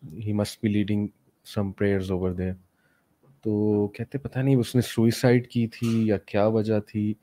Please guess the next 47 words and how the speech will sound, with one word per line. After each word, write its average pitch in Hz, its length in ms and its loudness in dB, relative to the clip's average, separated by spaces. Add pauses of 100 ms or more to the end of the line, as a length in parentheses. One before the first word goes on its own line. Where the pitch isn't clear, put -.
(800)
तो 58 300 -2 (360)
मैं 107 260 -6
बड़ा 131 180 6
हैरान 98 360 0
हुआ 98 200 -2
कि 98 200 -6
यार, 104 140 -4
सत्रह 131 420 4
साल 127 280 4
की 117 140 0
बच्ची 110 300 0
का 120 100 0
सुसाइड 113 580 2
का 113 100 0
क्या 120 240 -2
काम 113 280 -4
है। 117 60 -2
बहरहाल, 156 340 4
उन्होंने 151 240 2
फिर 131 120 -6
स्टोरी 123 360 0
सुनाई 110 360 -2
कि 117 160 -6
वो 110 280 0 (440)
किसी - 200 -2
नॉन 117 360 6
मुस्लिम 117 400 2
से 110 120 -4
शादी 104 360 -4
करना 101 300 -4
चाहती 95 360 -8
थी, 104 80 -12 (800)
तो 98 360 2
उसके - 240 -8
पेरेंट्स, 110 520 0
जाहिर 101 240 0
है, 104 120 0
वो 95 420 -4
बड़े 92 260 -2
कंसर्न 101 560 -4
थे, 98 320 -2
वो 92 200 -4
नहीं 101 260 0
अलाउ 101 260 2
कर 104 200 -6
रहे 104 120 -2
थे, 101 60 -8